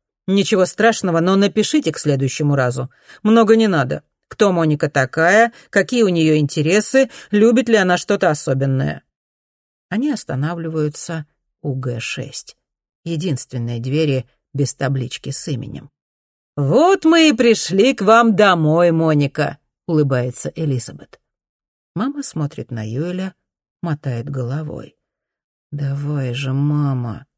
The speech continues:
произносит Юэль тихо, "мы просто зайдем и посмотрим".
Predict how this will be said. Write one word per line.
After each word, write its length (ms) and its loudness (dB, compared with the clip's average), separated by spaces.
произносит 640 -2
Юэль 320 -6
тихо, 460 -12
"мы 180 -4
просто 540 -6
зайдем 760 -6
и 100 -6
посмотрим". 1000 -6